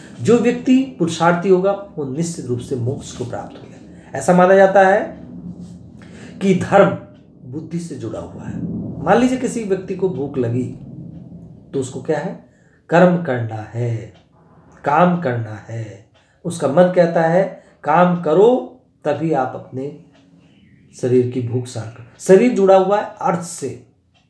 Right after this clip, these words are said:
शरीर को भूख लगी यानी अर्थ है, यानी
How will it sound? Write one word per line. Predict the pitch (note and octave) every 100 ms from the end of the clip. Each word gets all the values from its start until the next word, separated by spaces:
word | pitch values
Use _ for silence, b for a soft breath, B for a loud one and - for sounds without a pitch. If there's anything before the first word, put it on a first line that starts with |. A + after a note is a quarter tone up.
| _ _
शरीर | - F#3+ A3
को | A3
भूख | F#3 G3
लगी | G#3 G#3+ C#4 D4+ - _ _ _ C#3
यानी | B2+
अर्थ | B2+ B2+ - F3
है, | F3 - _ b b b b b F#3
यानी | A#3 C#4 -